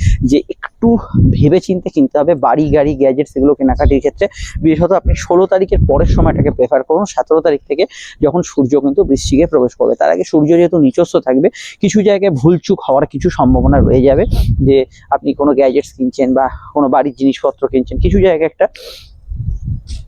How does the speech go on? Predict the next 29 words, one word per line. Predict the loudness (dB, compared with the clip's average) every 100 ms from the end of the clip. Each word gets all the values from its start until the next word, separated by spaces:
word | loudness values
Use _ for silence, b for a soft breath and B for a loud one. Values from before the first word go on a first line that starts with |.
| -4 0
ভুলচুক | 2 0 -2 -2
হওয়া, | 0 -2 -2 _
এই | 0
জায়গাগুলো | 0 2 0 0 -4
সম্ভাবনা | -2 0 2 0
হরোস্কোপে | -2 -4 -6 -4 -2
থাকছে। | -4 -6 -4 -4 B B B
তো | -2
এটা | 0
কিন্তু | -4 0
অবশ্যই | 0 0 -2
তুলনামূলক | 0 0 2 2 2 0
ভালো | 0 0
ফল | 0 -2
পাবেন | -2 -4 -4
বাংলার | -4 -2 -2 -2
অগ্রহায়ণ | -4 0 0 0
মাস, | -2 -6
মানে | -4 -4 -4 B B B
ডিসেম্বরের | -2 0 0 2 2 0 B B
মিডল | 0 2 4
অবধি, | 2 0 -2 0
নভেম্বরের | 2 2 2 2
মিডল | 0 0
থেকে | 0 0
এটা | 0
কিন্তু | -2 -2 -4 B B B -2
ভালো | 2 4 4 2 -2
ফল | -4 -4